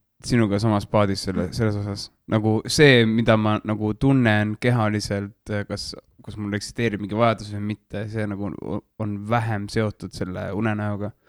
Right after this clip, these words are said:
kui see, mida ma kogen nagu näiteks vestluses. <clears throat> Nagu minu unenäod on suht spetsiifiliselt seotud nagu vestlustega, mida ma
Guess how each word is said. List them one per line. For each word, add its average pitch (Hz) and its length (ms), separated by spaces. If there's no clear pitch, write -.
kui 113 340
see, 123 160
mida 107 240
ma 104 160
kogen 110 320
nagu 104 160
näiteks 113 240
vestluses. 104 460
<clears throat> - 80
Nagu 110 200
minu 117 240
unenäod 113 420
on 104 140
suht 151 240
spetsiifiliselt 110 1000
seotud 104 600
nagu 98 460
vestlustega, 95 600
mida 98 160
ma 98 80